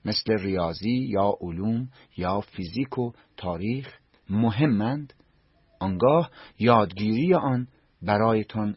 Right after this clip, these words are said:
آسانتر می‌شود. از شما دعوت می‌کنم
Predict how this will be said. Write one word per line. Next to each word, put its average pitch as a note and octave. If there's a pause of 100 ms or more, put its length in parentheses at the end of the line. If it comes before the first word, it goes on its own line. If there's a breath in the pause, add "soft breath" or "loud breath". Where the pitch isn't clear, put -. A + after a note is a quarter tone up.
آسانتر F2
می‌شود. - (1500 soft breath)
از A2+
شما C#3+
دعوت C3
می‌کنم B2+